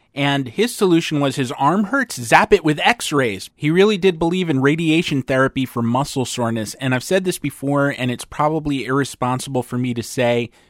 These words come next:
but when you look at pitchers who were under Sain's tutelage with various teams, you can make what seems like a cancer cluster out of it. Well, Gomez was more fortunate than that. Nobody said, "Well, his command seems a bit off and his off-speed stuff is weak.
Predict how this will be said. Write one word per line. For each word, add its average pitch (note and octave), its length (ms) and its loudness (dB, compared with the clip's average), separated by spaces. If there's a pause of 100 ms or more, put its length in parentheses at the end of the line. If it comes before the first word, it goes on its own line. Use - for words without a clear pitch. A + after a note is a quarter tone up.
(100)
but C#3 260 2
when C3+ 180 2
you C3 140 0
look D#3 240 0
at D3+ 140 -4
pitchers C#3 420 -6
who C3+ 120 0
were B2 280 -2
under C3 320 0
Sain's B2+ 420 -4
tutelage B2 720 -2 (300)
with A#2+ 380 0
various B2 500 0
teams, A#2+ 420 -4 (100)
you C#3+ 180 0
can C#3+ 240 -2
make E3 220 0
what B2 160 -2
seems B2+ 280 -4
like A#2 220 -4
a G#2 60 -6
cancer A#2 420 -8
cluster G#2+ 500 -6
out G#2+ 200 -4
of G#2+ 120 -6
it. G2+ 160 -8 (280)
Well, D#3 280 2
Gomez G#3+ 400 0
was C#3 180 -2
more C#3 180 0
fortunate C3+ 520 -4
than A#2 140 -4
that. A#2+ 260 0
Nobody C#3+ 340 0
said, A#2+ 480 0 (320)
"Well, F#3+ 280 2
his E3+ 200 -2
command F#3+ 460 2
seems D#3 340 -2
a C#3 40 -6
bit C#3+ 220 0
off B2+ 360 0
and B2 100 -2
his A2+ 220 -6
off-speed C#3 640 -4
stuff - 380 -2
is A2 180 -8
weak. C3 480 -4